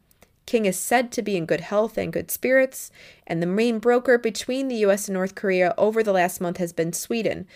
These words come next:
Swedish officials entered North Korea and transferred Private King to China, which is where the U S government received him.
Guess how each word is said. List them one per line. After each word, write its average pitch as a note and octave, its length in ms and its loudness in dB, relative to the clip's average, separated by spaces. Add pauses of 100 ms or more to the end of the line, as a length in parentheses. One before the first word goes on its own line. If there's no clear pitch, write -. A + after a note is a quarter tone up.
(220)
Swedish F3+ 380 0
officials A#3+ 500 0
entered G#3 300 -2
North G#3+ 260 -4
Korea G3+ 320 2
and F3 100 -6
transferred F#3+ 500 -2
Private G3 520 0 (100)
King G3+ 380 -4
to - 160 -8
China, G3 640 -4 (300)
which F#3+ 180 -4
is F#3 140 -4
where F#3+ 160 4
the G3+ 80 -2
U G3 100 4
S F#3 140 4
government E3 400 -2
received E3 480 -4
him. E3 320 -8